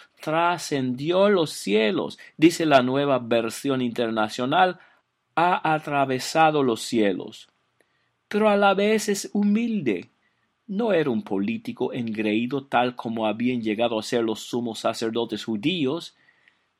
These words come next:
Vivió como carpintero humilde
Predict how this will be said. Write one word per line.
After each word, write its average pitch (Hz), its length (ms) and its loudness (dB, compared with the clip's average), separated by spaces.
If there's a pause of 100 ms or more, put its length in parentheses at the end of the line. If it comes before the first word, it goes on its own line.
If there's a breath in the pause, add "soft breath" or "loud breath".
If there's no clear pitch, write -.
(120)
Vivió 180 420 -2
como 185 340 -6
carpintero 180 840 -6
humilde 170 800 -6